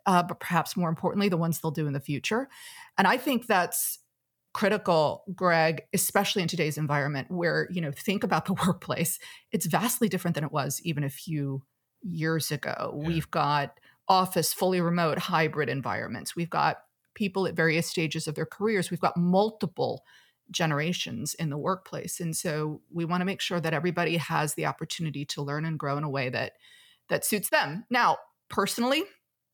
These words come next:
Speaker 1: I live north of Boston with my husband. I have two daughters. I have an Akita, uh, Mushi. He
Speaker 2: Hmm.
Speaker 1: probably will walk in at some point.
Speaker 2: <laughs>
Speaker 1: And I'm in training right now to run the New York City Marathon on behalf of the Miles for Miracles team at Boston Children's Hospital.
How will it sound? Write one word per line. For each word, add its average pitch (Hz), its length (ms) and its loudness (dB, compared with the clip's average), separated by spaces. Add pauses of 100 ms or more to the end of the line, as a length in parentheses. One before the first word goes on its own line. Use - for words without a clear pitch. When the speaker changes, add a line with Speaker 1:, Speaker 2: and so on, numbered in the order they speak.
(180)
Speaker 1:
I 202 100 4
live 185 220 4
north 180 280 6
of 190 140 2
Boston 214 580 2 (300)
with 190 160 0
my 170 120 4
husband. 185 500 2
I 175 40 6
have 147 140 0
two 202 140 0
daughters. 185 560 2
I 175 60 4
have 165 680 4 (260)
an 180 80 2
Akita, 175 720 2 (100)
uh, 156 140 4
Mushi. 170 420 0
He 170 100 -2
Speaker 2:
Hmm. - 100 -6
Speaker 1:
probably 165 320 0
will 165 180 2
walk 156 260 4
in 165 240 4
at 175 220 2
some 180 260 2
point. 190 460 2
Speaker 2:
<laughs> - 420 -8
Speaker 1:
And 240 140 6
I'm 240 120 4
in 247 100 2
training 240 440 2
right 226 200 4
now 196 180 4
to 202 100 4
run 196 160 4
the 202 60 4
New 190 80 4
York 208 140 0
City 214 180 2
Marathon 190 500 4
on 185 160 2
behalf 170 420 0
of 175 140 -6
the 170 80 -2
Miles 165 420 0
for 202 140 -8
Miracles 165 420 -4
team 165 200 -2
at - 80 -10
Boston 175 320 -4
Children's 170 320 -2
Hospital. 175 440 -2